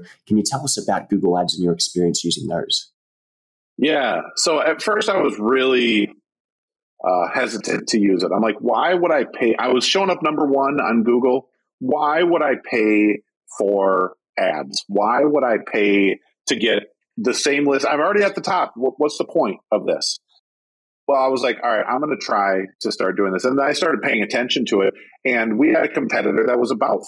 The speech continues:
Speaker 2: forty-five miles away from us, or forty-five minutes away from us. But they were a nonprofit.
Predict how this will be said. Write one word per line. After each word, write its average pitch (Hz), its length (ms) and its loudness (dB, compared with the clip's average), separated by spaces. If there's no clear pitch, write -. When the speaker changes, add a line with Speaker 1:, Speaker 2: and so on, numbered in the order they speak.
Speaker 2:
forty-five 139 580 0
miles 92 360 2
away 87 320 2
from 87 140 -4
us, - 340 -2
or - 80 -2
forty-five 131 400 0
minutes 107 320 0
away 90 280 2
from 87 140 -4
us. - 380 -2
But 101 260 -2
they 151 540 2
were 110 500 0
a 92 500 2
nonprofit. 98 760 0